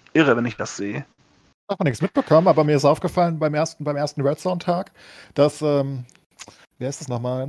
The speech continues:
Speaker 2: Der neue Wide Receiver, der Chase irgendwas, ähm, war, hatte einen tollen Einstand. Der läuft da mit der eins rum und es war so untypisch für mich. Irgendwas stimmte nicht in
Speaker 1: Ja.
Speaker 2: meinem Kopf, die eins
Speaker 1: Genau.
Speaker 2: zu sehen, weil die Wide Receiver eigentlich, die meisten haben sich ja geeinigt, sie nehmen die elf bis neunzehn, ne?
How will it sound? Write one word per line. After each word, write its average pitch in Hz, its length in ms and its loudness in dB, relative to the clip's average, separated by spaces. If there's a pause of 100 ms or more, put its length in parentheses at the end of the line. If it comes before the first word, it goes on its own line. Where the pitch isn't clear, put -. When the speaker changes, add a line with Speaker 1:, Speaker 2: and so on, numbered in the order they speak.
(100)
Speaker 2:
Der 120 100 -4
neue 131 360 0
Wide 135 160 2
Receiver, 131 340 -4
der 120 140 -2
Chase 139 500 -2
irgendwas, 147 540 -4 (220)
ähm, 120 540 0 (280)
war, 120 180 -4
hatte 120 160 -4
einen 120 120 -10
tollen 131 340 0
Einstand. 139 480 -6 (460)
Der 131 320 6
läuft 151 180 0
da 180 60 4
mit 160 100 0
der 147 80 8
eins - 300 2
rum 123 100 0
und 120 120 -4
es 117 140 -14
war 139 300 0
so 131 100 0
untypisch 151 640 -6
für 131 80 -4
mich. 123 180 -6
Irgendwas 143 560 -4
stimmte 170 400 -4
nicht 139 160 -4
in 127 60 0
Speaker 1:
Ja. 131 80 6
Speaker 2:
meinem 127 120 -6
Kopf, - 320 2 (160)
die 127 140 -6
eins 147 160 -2
Speaker 1:
Genau. - 140 2
Speaker 2:
zu 156 60 -4
sehen, 131 240 -2
weil 120 140 6
die 123 140 -4
Wide 120 160 0
Receiver 143 340 -2
eigentlich, 165 460 -6
die - 100 -12
meisten 110 260 -8
haben 147 100 -2
sich 120 80 -10
ja 123 80 0
geeinigt, 120 360 -2
sie 120 120 -6
nehmen 117 160 -4
die 117 60 0
elf 120 200 -2
bis - 160 -8
neunzehn, 110 500 -4
ne? 131 140 -2